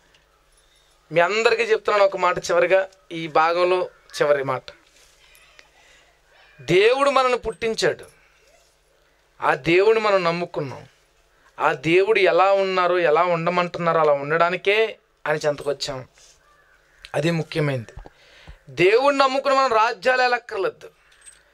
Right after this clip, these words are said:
అవసరమైతే లాజరులా తినడానికి ఏమీ లేకపోయినా, కుక్కలు వచ్చి కురుపులు నాగుతున్నా వచ్చే నష్టం ఏమీ లేదు, దేవదూతలు తీసుకెళ్తారు మనం. అంతకన్నా ఏం కావాలి? బ్రతకలేకపోతున్నా మనం ఏదో దారి మార్చుకోవాల్సిన అవసరం లేదు.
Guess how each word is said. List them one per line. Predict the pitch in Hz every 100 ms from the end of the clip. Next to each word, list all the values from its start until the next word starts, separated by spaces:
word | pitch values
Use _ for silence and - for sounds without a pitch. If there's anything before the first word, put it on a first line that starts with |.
| _ _ -
అవసరమైతే | 156 220 226 254 254 247 240
లాజరులా | 214 202 226 226 240 240
తినడానికి | 233 220 220 233 233 233
ఏమీ | 226 226
లేకపోయినా, | 220 214 190 190 214 208 220
కుక్కలు | - 190 220 220
వచ్చి | -
కురుపులు | 220 196 214 208
నాగుతున్నా | 202 196 208 208
వచ్చే | 196 180 -
నష్టం | 196 160 - 214
ఏమీ | 202 185
లేదు, | 180 135
దేవదూతలు | 160 180 233 202
తీసుకెళ్తారు | 175 160 156 147 147
మనం. | 131 127 - _ _ _ _ _ -
అంతకన్నా | 147 160 185 185
ఏం | 190
కావాలి? | 196 220 - _ _ _ _ _ _ _ _ _ _ _ _ _ - _ _ _ _ _ _
బ్రతకలేకపోతున్నా | 127 147 170 - 311 339 330 311 311 311 311 294 269 240
మనం | 208 233 240
ఏదో | 240
దారి | 262 220 226
మార్చుకోవాల్సిన | 247 240 233 - 233 220
అవసరం | 208 202 220 202
లేదు. | 175 123 127